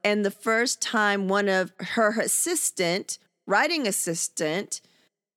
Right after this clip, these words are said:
wrote the episode. So it was directed and written by two black women, the first timers.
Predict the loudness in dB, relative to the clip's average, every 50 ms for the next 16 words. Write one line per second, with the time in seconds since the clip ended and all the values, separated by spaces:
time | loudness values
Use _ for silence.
0 | _ _ -8 -2 2 4 4 4 4 2 0 0 0 0 2 2 0 0 0 0
1 | -2 -2 -2 -2 -2 -4 -4 -4 -2 0 2 2 2 0 0 _ 0 2 2 2
2 | 0 0 0 0 0 2 2 2 2 0 0 -2 0 0 0 2 2 0 -2 -2
3 | -4 -4 -2 -2 0 0 0 -2 -2 -4 -4 -4 -4 -4 -4 -6 -8 -10 -14 _
4 | _ _ _ _ _ -16 -12 -8 -4 -2 -2 0 0 0 0 0 0 0 0 0
5 | 2 2 2 2 0 -2 -2 -2 0 2 2 2 0 -2 -2 0 0 2 2 2
6 | 0 -2 -6 -8 -8 -8 -8 -10